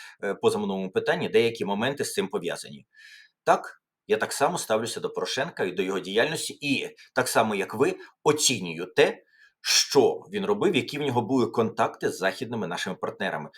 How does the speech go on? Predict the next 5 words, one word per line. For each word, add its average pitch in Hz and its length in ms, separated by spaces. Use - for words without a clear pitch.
Що - 180
це - 120
означає 131 560
штурханцями, 143 1000
коли 156 580